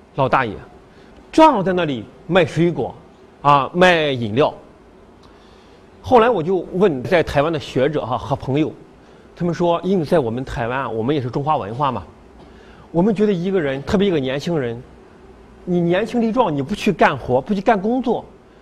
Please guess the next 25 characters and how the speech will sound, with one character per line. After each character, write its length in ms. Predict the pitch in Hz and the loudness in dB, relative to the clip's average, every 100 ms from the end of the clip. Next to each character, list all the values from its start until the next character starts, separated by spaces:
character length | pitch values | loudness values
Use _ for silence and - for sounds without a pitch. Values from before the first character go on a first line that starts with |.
| - | -8
就 180 | - 262 | 2 2
等 140 | 151 165 | 2 0
着 60 | |
去 100 | 214 | 0
拿 140 | 180 180 | 0 -2
政 160 | 269 | -4
府 140 | 208 147 | -2 -2
的 100 | 185 | 0
这 100 | 175 | 0
个 260 | 143 117 113 - - - - | 0 -2 -8 -20 -20 -20 -4
补 160 | 160 | 0
助， 260 | 151 262 - - - - - - | 2 2 0 -12 -20 -20 -20 -4
我 100 | 165 | 0
觉 120 | 165 | 4
得 80 | 233 | 4
是 100 | 233 | 2
一 40 | 220 | -2
个 80 | |
非 140 | - 226 | 0 0
常 120 | 220 | 0
可 420 | - - - 147 254 | -2 -6 2 4 4
耻 160 | - | 0
的 60 | 147 | -6
事 120 | 135 | -8
情， 120 | 98 | -12